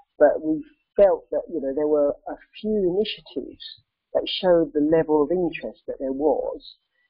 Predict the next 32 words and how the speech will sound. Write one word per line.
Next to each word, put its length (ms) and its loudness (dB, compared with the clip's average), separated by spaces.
in 240 2
using 380 -2
film 360 2
to 80 -8
tell 240 -2
public 240 -10
health 240 -2
messages. 720 -6
And 120 4
these 140 6
are 140 0
just 240 -2
some 180 2
of 120 0
the 100 -2
initiatives. 640 -10
Um, 280 0
there 200 8
are 240 4
<clears throat> 240 -2
plenty 300 -2
of 100 -4
local 380 0
initiatives, 560 -10
both 160 -6
here 340 -4
in 160 4
the 160 -2
U 40 8
S, 160 -6
which 140 -16
I 60 -14